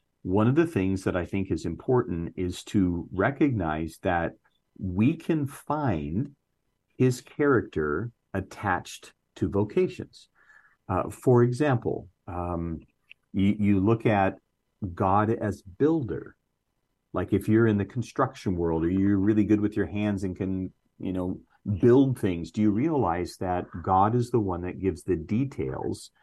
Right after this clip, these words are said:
in Genesis six of building Noah's Ark? We also see him making the Ark of the Covenant functional and beautiful. And he was very specific on he wanted this kind of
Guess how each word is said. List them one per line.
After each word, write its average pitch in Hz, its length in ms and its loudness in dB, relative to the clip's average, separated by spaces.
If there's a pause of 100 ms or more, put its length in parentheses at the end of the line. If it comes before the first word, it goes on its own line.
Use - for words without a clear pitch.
(180)
in 87 160 -6
Genesis 92 640 -2
six - 460 2 (120)
of 90 240 -2
building 104 460 6
Noah's 85 420 -2
Ark? 185 300 -6 (640)
We 98 160 6
also 127 320 6
see 120 340 2
him 120 540 2 (800)
making 110 480 2
the 107 120 2
Ark 113 280 0
of 117 80 0
the 110 100 0
Covenant 110 600 -8 (720)
functional 98 800 -8
and 110 280 2
beautiful. 123 720 0 (160)
And 98 200 0
he 113 260 2
was 104 200 2
very 104 320 4
specific 139 560 -2
on 87 160 -4
he 98 100 -6
wanted 92 360 -4
this 85 200 -10
kind 101 280 0
of 135 100 2